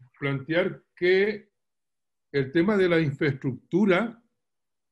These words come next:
es otro elemento que se, que planteó que, que es importante, porque hay, hay, hay, hay una diferencia de,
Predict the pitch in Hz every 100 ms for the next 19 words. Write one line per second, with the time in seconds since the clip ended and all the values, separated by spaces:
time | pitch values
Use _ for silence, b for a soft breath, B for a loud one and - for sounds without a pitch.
0 | _ _ _ _ _ _ _ _ - 147
1 | 147 - 170 185 165 160 147 170 151 131
2 | 127 127 123 117 120 123 156 139 127 131
3 | 139 139 127 160 156 131 175 214 _ _
4 | _ _ _ _ _ _ _ _ 143 135
5 | - 160 165 170 175 160 175 175 - 156
6 | 165 180 190 165 180 196 175 147 151 175
7 | 170 180 180 147 113